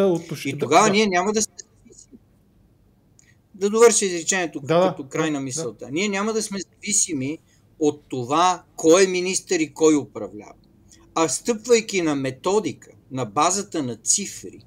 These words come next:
Speaker 2: мултиплицирани по десет, ние ще имаме ясна гаранция какъв е бюджета на държавата. Не забравяйте, че към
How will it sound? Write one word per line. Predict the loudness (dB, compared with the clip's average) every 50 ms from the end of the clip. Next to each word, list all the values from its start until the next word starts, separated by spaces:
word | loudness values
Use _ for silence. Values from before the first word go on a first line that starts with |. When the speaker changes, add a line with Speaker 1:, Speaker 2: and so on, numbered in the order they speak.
| _ _ _ _ _ _ _ _ _ _ _ _ _ _ _ -10 -6
Speaker 2:
мултиплицирани | -2 -2 -2 -2 -2 -4 -6 -6 -4 -4 -4 -2 0 2 4 4 4 4 4 2 0 -4 -6 -14
по | -18
десет, | -18 -18 -18 -18 -14 -12 -8 -8 -8 -10 -10 -20 -20 -20 -20 -20 -20 -20 -20 -20 -20 -18 -10 -6
ние | -2 0 2 2 2
ще | 2 0 -2 -8 -10 -10 _ -10
имаме | -8 -4 -4 -4 -4 -4 -6 -10 -12 -12 -8
ясна | -2 0 0 2 2 0 -2 -2 -4 -8 -8
гаранция | -8 -8 -6 -6 -4 -4 -4 -6 -6 -6 -6 -6 -6 -10
какъв | -12 -16 -12 -10 -10 -10 -10
е | -14
бюджета | -14 -12 -10 -6 -4 -4 -4 -4 -6 -10
на | -8 -8
държавата. | -10 -10 -12 -10 -10 -10 -10 -10 -12 -14 -20 _ _ _ _ _ _ _ _ _ _ _ -6
Не | -4 -2 -2
забравяйте, | -2 -4 -6 -6 -4 -2 0 2 2 2 0 -2 -2 -6 -6
че | -6 -6 -8 -10
към | -14 -14 -16 -12